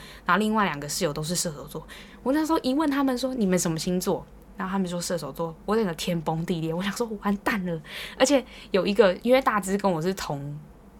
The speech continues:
同乡，<laughs> 就真的是同，我们都是从同一个城市来的，就来台北读书，所以，而且她还是我国，我高中的学姐，但是她后来有就是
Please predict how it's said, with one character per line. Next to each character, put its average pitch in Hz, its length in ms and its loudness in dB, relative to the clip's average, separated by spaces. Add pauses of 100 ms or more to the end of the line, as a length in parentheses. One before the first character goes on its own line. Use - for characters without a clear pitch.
(380)
同 175 300 -2
乡， 175 400 2 (240)
<laughs> - 300 -8
就 254 120 8
真 254 140 6
的 202 80 6
是 208 80 4
同， 180 160 0 (240)
我 185 60 2
们 196 100 4
都 226 100 4
是 247 60 4
从 175 380 0
同 170 200 0
一 180 40 0
个 190 80 2
城 175 260 -4
市 175 200 -2
来 147 100 -6 (120)
的， 139 80 -8 (300)
就 202 80 -2
来 156 160 0
台 156 160 -2
北 147 100 -4
读 139 160 -12
书， 139 240 -8 (280)
所 208 160 4
以， 208 100 2 (1040)
而 262 60 6
且 285 60 8
她 233 120 6
还 226 80 6
是 226 80 8
我 175 200 6
国， - 260 -4
我 170 200 2
高 185 220 4
中 196 160 4
的 165 60 -2
学 139 260 -4
姐， - 180 -8 (240)
但 208 160 2
是 208 80 2
她 214 120 6
后 202 120 2
来 160 140 4
有 151 180 0
就 175 140 -4
是 180 260 0